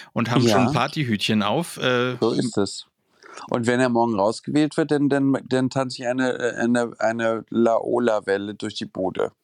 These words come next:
Speaker 1: Also das, äh, gilt natürlich nur, wenn Sie das auch filmisch festhalten und auch hochladen.
Speaker 2: Aber ich sitze meistens im Schlüpfer auf, in meinem Bett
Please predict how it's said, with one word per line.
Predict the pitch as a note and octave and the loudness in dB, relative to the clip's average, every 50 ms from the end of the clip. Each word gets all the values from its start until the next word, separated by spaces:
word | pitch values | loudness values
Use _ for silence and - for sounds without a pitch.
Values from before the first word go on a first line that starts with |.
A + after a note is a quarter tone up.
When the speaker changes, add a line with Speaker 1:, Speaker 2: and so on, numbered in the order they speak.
| _ _ _ _ _ _ _ _ _ _ _ _ _ _ _ _ _ _ _ _ | _ _ _ _ _ _ _ _ _ _ _ _ _ _ _ _ _ _ _ _
Speaker 1:
Also | - G#2+ A2 A2 G#2 | -4 -4 -2 -2 -4
das, | F2+ - - B2+ D#3 D#3+ - - - - | -4 -2 -2 -2 0 -2 -4 -4 -6 -2
äh, | C#3 B2+ B2+ B2 A#2+ A#2+ A#2 | -2 0 0 0 -2 -2 -4
gilt | G#2+ G2+ B2+ D3 D#3 - | -2 0 0 0 0 0
natürlich | C#3+ B2+ B2 - C#3 C3 B2+ A#2+ - - | -2 -2 -2 -2 -2 -2 -2 -2 0 2
nur, | A#2+ C3+ D3 D#3+ D3+ C3+ | 2 4 4 2 2 0
wenn | A#2+ A#2 B2+ C#3 | 0 -2 -2 0
Sie | B2+ B2+ | -2 0
das | A2+ A#2+ A#2+ - | 0 -2 -2 -2
auch | - A#2+ - | -4 -4 -4
filmisch | - - B2 A#2+ B2 A#2 - - | -2 0 2 2 2 2 0 -2
festhalten | - B2+ - - - G#2 G#2+ A2+ A#2 | -2 -4 -4 -4 -2 -4 -2 0 0
und | G#2+ G2+ - - | 0 0 0 -2
auch | D#3 E3+ - - | -4 -4 -4 -8
hochladen. | F#2+ F2 - - F2 F2 F2+ A#2 D#3 G#3 - _ _ _ _ _ _ - | -10 -8 -4 -4 -2 -2 0 0 0 -2 -2 _ _ _ _ _ _ -4
Speaker 2:
Aber | - G2+ G2+ A#2 G#2+ | -4 0 0 0 -2
ich | G#2+ - | -2 0
sitze | - A3+ G#3 - - G#2+ | 0 0 0 2 2 2
meistens | G#2 G2+ G2 G#2 G2+ A2 G#2+ G2 - | 4 4 4 2 2 2 2 2 2
im | - G#2 - | 0 0 0
Schlüpfer | - - - G#2+ G#2+ G#2+ - - A#2 G#2 - | 0 0 2 2 0 0 0 -2 -2 0 0
auf, | - G2+ - - - | -2 -4 -4 -4 -2
in | G#2+ G#2 G2+ | 0 2 2
meinem | G2+ G2 G2 G2+ F#2+ - | 2 2 2 0 0 0
Bett | - G2+ A2 - - | 0 0 0 -2 -8